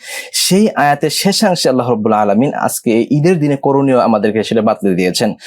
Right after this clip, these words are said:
আল্লাহ সুবহানাহু ওয়া তাআলা বলছেন, "ওয়ালিতুকমিলুল ইদ্দাতা ওয়ালিতুকাব্বিরুল্লাহা আলা মা হাদাকুম।" এখানে স্পষ্ট করে বলছেন, যখন তোমরা সিয়াম পূর্ণ করে, যখন তোমরা ঈদের দিনে উপনীত হবে, "ওয়ালিতুকাব্বিরুল্লাহ",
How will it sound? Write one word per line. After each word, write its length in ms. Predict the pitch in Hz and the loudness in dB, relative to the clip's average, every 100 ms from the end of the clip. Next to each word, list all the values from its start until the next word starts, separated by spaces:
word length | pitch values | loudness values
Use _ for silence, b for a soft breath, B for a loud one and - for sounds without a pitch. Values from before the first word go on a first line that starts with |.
| B B B B B - | B B B B B -2
আল্লাহ 200 | 196 175 | 0 0
সুবহানাহু 460 | 175 180 180 165 | 0 0 2 2
ওয়া 100 | 156 | 2
তাআলা 180 | 139 127 | 2 0
বলছেন, 240 | 127 135 | 0 2
"ওয়ালিতুকমিলুল 1000 | 135 165 180 - 220 175 185 170 156 156 | 2 2 0 0 -2 2 2 2 2 0
ইদ্দাতা 360 | 185 147 147 135 | 0 -2 -2 0
ওয়ালিতুকাব্বিরুল্লাহা 1200 | 135 139 135 214 208 160 139 147 139 131 123 127 | 2 0 0 0 0 0 0 0 2 2 2 2
আলা 320 | 120 120 120 | 2 2 2
মা 200 | 110 107 | 4 2
হাদাকুম।" 600 | 95 101 98 92 - 90 - _ _ B B B B | 2 0 2 2 0 -4 -4 _ _ B B B B
এখানে 240 | - 175 170 | -4 -2 -2
স্পষ্ট 320 | - 175 180 | -2 -4 -2
করে 160 | 165 139 | 0 2
বলছেন, 300 | 127 156 131 | 0 0 0
যখন 320 | 127 147 147 | 2 0 0
তোমরা 260 | 139 127 | 2 2
সিয়াম 340 | 127 - 120 127 | 0 0 0 0
পূর্ণ 380 | - 170 175 156 | 0 0 2 2
করে, 160 | 131 | 0
যখন 260 | 120 123 117 | 0 0 0
তোমরা 200 | 120 117 | 2 2
ঈদের 300 | 113 123 117 | 2 0 2
দিনে 140 | 113 | 2
উপনীত 380 | 104 - 123 113 | 2 2 0 2
হবে, 420 | 107 101 101 92 B B B B - | 0 0 0 -2 B B B B -2
"ওয়ালিতুকাব্বিরুল্লাহ", 1300 | 135 135 180 180 165 120 175 175 175 175 185 131 | 0 0 0 0 -2 -2 0 2 2 4 4 2